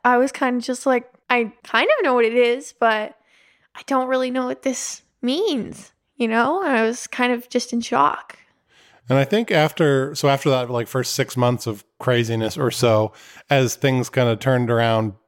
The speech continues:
Speaker 2: better for, like, my mental health, we were able to kinda talk more about the biology of cancer and, and, and what's
Speaker 1: Yeah.
Speaker 2: happening inside my body and, like, wh-, what's going on, right?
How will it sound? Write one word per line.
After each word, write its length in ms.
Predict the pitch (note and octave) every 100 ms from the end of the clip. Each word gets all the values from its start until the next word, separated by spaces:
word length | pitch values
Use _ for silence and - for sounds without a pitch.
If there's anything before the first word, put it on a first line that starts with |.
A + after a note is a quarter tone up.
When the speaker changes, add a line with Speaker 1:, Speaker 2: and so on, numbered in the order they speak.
| _
Speaker 2:
better 300 | - A#2 A2
for, 300 | G#2 A2+ G#2+
like, 140 | G#2+ G#2
my 200 | A2 B2
mental 340 | C3 A#2 A2+ G#2+
health, 300 | A2+ A2 - _ _ -
we 120 | B2+
were 120 | C#3+ C3+
able 280 | B2 A#2
to 180 | G#2+ B2
kinda 420 | A2+ A#2+ A2 G#2 G2+
talk 300 | - A#2+ G#2
more 280 | A#2+ A2+ A2
about 520 | G2+ A2+ G#2 G2+ - _ _ _ _ _ _ _ -
the 440 | B2+ B2+ G#2 G2+ G2+ G#2
biology 600 | A#2+ A#2+ E3+ A3+ D3 B2
of 100 | G#2
cancer 600 | B2 A2+ G2 A2+ G2 G2
and, 180 | C3+ B2+ -
and, 280 | C3+ B2 C#3
and 240 | C#3+ A#2+ A#2
what's 180 | A2+ G#4+
Speaker 1:
Yeah. 60 | D#3+
Speaker 2:
happening 300 | C#3+ C#3+ C3
inside 320 | B2+ C3+ B2
my 140 | A#2+ A#2
body 460 | C#3 E3 C3+ A2+
and, 120 | G#2+
like, 140 | A2 A2
wh-, 220 | C3+ D#3+
what's 320 | C#3+ D3 C3+
going 260 | - A#2+ A#2
on, 260 | C3 C#3 A2
right? 200 | A#2